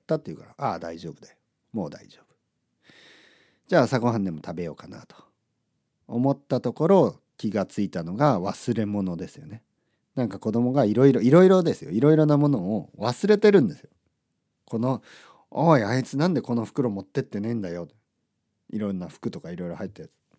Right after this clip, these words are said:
「まだ間に合うな」と思って、自転車に乗って、またバス停のところに行って、子供を、もうバスにみんな乗ってましたけど、ちょっと渡して、恥ずかしいですよね。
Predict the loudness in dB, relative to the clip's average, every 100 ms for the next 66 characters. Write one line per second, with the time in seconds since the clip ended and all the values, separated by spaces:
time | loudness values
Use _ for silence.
0 | _ _ -20 -20 -20 -20 _ -20 -20 -20
1 | -20 -20 _ _ _ _ _ _ _ -8
2 | -6 -6 -8 -6 -6 -6 -8 -10 -14 -18
3 | -10 -8 -8 2 4 4 2 0 0 2
4 | 2 0 -2 -4 -4 -4 -4 -4 -6 -12
5 | -14 -18 -4 -2 -2 -2 0 0 -2 -6
6 | -6 -6 -6 -12 _ 0 2 2 -2 _
7 | _ -20 -20 _ _ -8 -2 0 0 -2
8 | -4 -10 -20 -18 -16 -16 -16 -4 0 2
9 | 4 2 2 0 0 -2 -4 -6 -4 -4
10 | -4 -6 -8 -4 -4 -4 -6 -12 -12 -10
11 | -8 -10 -10 -10 -10 -6 0 0 0 -6
12 | -12 -14 -16 -8 -6 0 0 0 -8 -10
13 | -10 -12 -18